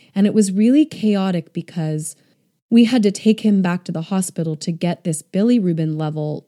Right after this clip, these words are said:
checked every single day. And it just, like, wasn't working and wasn't working quickly enough. And so there was just all this stress around it. You know, I continued to have trouble breastfeeding. I was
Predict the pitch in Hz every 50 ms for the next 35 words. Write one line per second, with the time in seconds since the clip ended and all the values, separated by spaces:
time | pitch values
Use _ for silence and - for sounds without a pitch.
0 | _ - - - - 247 214 156 170 - _ - - _ _ _ _ - 190 196
1 | 202 190 202 214 202 - - 190 180 180 170 160 156 147 151 160 160 151 143 147
2 | 151 160 165 - - 190 180 - 175 170 175 - - - 175 160 - - 160 160
3 | 170 175 170 185 170 165 - _ _ - 202 220 226 220 - - 214 208 208 202
4 | 190 165 160 165 160 165 160 165 165 - 156 151 - 170 160 156 - - 233 -
5 | - 233 226 214 214 202 196 190 - 175 - - 175 165 170 170 - 196 185 -
6 | - 180 180 185 185 170 - - - - - 156 160 165 - 214 208 214 214 214
7 | 220 240 269 277 - _ _ _ _ _ _ _ _ _ _ _ _ _ _ _
8 | _ _ _ - 202 196 185 185 - 180 185 190 - - 208 202 - 214 202 190
9 | 185 175 180 - 180 160 165 - - 180 151 151 151 156 156 - 254 277 262 -
10 | - - 247 233 226 226 220 214 214 208 - - 165 160 160 156 156 151 156 -
11 | -